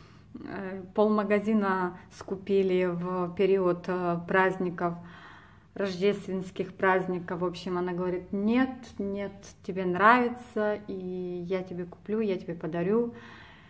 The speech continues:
пусть будет». В общем, она мне купила вот этот аромат, подарила мне, я признательна ей, мне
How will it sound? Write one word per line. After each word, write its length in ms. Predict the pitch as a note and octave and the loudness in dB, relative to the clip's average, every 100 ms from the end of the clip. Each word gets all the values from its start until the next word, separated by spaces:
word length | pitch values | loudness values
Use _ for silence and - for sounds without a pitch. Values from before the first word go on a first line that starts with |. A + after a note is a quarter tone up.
| - _ | -20 _
пусть 340 | - G3+ - F3 | -8 -8 -8 -6
будет». 500 | E3+ F#3 E3+ E3+ E3+ E3+ | -4 -2 -2 -4 -6 -8
В 40 | |
общем, 280 | G3+ - G3 | -8 -6 -4
она 420 | F#3+ G3 F#3+ F#3 F3 - - E3+ E3 | -4 -4 -4 -4 -8 -14 -20 -16 -8
мне 420 | G3 F#3+ F#3 F3 F3 - - | -4 -2 -2 -4 -6 -16 -20
купила 380 | - - F#3+ F#3 | -14 -6 -4 -4
вот 140 | F3 | -4
этот 220 | F3+ E3+ F3 | -6 -6 -4
аромат, 460 | E3+ G3 C4 C#4 | -2 2 2 0
подарила 440 | - E3+ G3 B3 B3+ | -2 -2 2 2 2
мне, 320 | A#3+ A3+ G#3+ | 0 0 -2
я 580 | F#3 F#3 F3+ F3 F3 E3+ | -2 -2 -2 -4 -6 -8
признательна 640 | F3 F3 G3+ A#3 A#3 A3 A3 | -12 -6 -4 -2 -2 -2 -2
ей, 160 | G#3 | -2
мне 340 | G3 F3+ F#3 | -4 -4 -6